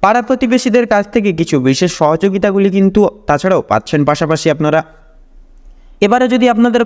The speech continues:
কর্মক্ষেত্র তথা আর্থিক দিকের কথা বলা হয়ে গিয়ে থাকে, সেক্ষেত্রে আপনাদের অর্থাৎ মেষ লগ্নের কর্মক্ষেত্রে আজকে প্রতিকূল অবস্থা না থাকার কারণে এবং অতিরিক্ত কাজের চাপের কারণে আপনারা কর্মক্ষেত্র বদলাতে বাধ্য হতে পারেন।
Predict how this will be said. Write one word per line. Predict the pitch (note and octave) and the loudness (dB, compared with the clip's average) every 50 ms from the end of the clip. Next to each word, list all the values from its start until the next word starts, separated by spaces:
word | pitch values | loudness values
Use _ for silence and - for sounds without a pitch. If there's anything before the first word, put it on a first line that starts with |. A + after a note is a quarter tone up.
| A#3+ - | -2 -2
কর্মক্ষেত্র | - F3+ F#3+ G3 G3 G#3 A3+ A#3 A3 - A#3+ G#3+ - A3 A3+ G#3+ | 0 2 2 2 2 2 2 0 0 -2 -2 -2 -2 -2 0 0
তথা | - F#3 - G3+ F#3 | -2 -2 0 0 0
আর্থিক | E3+ E3 E3 - - G#3+ F#3+ F#3 | 0 0 -2 -2 -2 -2 0 0
দিকের | G3 G3 G3+ G#3 G3 | 0 0 0 0 0
কথা | F3+ E3 D#3+ - E3+ | 0 -2 0 0 0
বলা | D3 B2+ B2+ B2 B2 B2 | 0 0 2 2 2 2
হয়ে | C3+ D3 E3 | 2 2 0
গিয়ে | E3+ G3 G#3 G#3+ | 0 0 0 0
থাকে, | F#3+ - - - - - - - - - - - - - - - - - | -2 -4 -6 -10 -14 -16 -20 -20 -20 -20 -20 -20 -20 -20 -20 -20 -20 -8
সেক্ষেত্রে | - - A3+ A3+ - B3 A#3+ - A#3 B3 B3 A#3 - - - - - - _ _ - - | -4 -2 0 0 0 0 0 2 4 4 4 2 0 -4 -12 -20 -20 -20 _ _ -4 -2
আপনাদের | - F3+ - - B3 B3+ B3+ A3+ G3 - - - - - - - | -2 0 0 2 0 2 2 0 -2 -4 -6 -16 -20 -6 -2 0
অর্থাৎ | E3 G3 F#3+ - A3 G3+ G3+ G3 | 0 0 0 -2 -2 0 0 0
মেষ | G3 G3+ G#3 A3 G#3+ G#3+ | 0 2 2 0 0 0
লগ্নের | A#3 A#3 A#3 A3+ G#3+ A3+ A#3 A3+ A3 | 0 2 2 2 2 2 2 0 0
কর্মক্ষেত্রে | - G#3 F3+ F3 E3+ F3+ F#3+ G3+ - A3 G#3+ A3 A3 G#3+ G#3+ | 2 2 2 2 2 0 0 0 0 -2 -2 0 2 2 2
আজকে | F#3+ F#3 - - G3 | 0 0 -2 -4 -4
প্রতিকূল | F#3 F#3+ F#3+ F#3+ F#3 G#3+ G#3 - A3+ A3 G3+ | 0 0 0 0 0 -2 0 2 2 2 2
অবস্থা | F3 E3 D#3+ F3+ F3 F3+ - E3+ | 2 2 2 0 0 0 -2 0
না | D#3+ D3+ D3 | 0 0 0
থাকার | - E3 D#3 - D3+ C#3+ C#3+ | 0 -2 -2 0 0 0 0
কারণে | - C#3+ D#3 F3+ G3+ G#3 E3+ - - - - | 0 0 0 2 0 0 -2 -4 -8 -8 -4
এবং | D3 C#3 C#3+ D3 C#3+ | -2 0 0 2 2
অতিরিক্ত | C#3+ C#3+ - F3 F3 G#3 G3+ - - G#3+ | 0 0 0 0 0 0 0 -2 -2 0
কাজের | G#3+ G#3+ G#3 G3 G#3 G3 | 2 0 0 0 -2 -4
চাপের | - A3 G#3 G#3 G#3+ G3+ G3+ | -2 -2 -2 0 0 0 0
কারণে | G3+ G3+ G3+ G#3 G#3 G#3 G#3 G#3 - - - - - - - | 2 2 2 2 0 0 -2 -6 -10 -20 -20 -20 -10 -4 -2
আপনারা | G#3+ A3 B3+ C4 A#3+ F#3+ - - - - - - | 0 2 2 2 2 0 -2 -6 -12 -12 -4 0
কর্মক্ষেত্র | F3+ G3+ G#3+ A3 A3+ A#3 A3 - A#3+ A3 - A#3+ A#3 | 2 2 2 2 0 0 0 -2 -2 0 0 0 0
বদলাতে | G3 E3+ F3 E3+ D#3 F3+ G3 A3 G#3 G#3+ D3+ | 2 2 0 2 2 0 0 0 0 0 0
বাধ্য | - A2+ G#2+ G#2 - - | 0 0 0 0 -2 -2
হতে | A2 G#2+ G#2+ G#2+ - A2+ | 0 0 0 0 -2 -2
পারেন। | - A2 G#2+ G#2+ G#2+ | 0 0 0 0 -2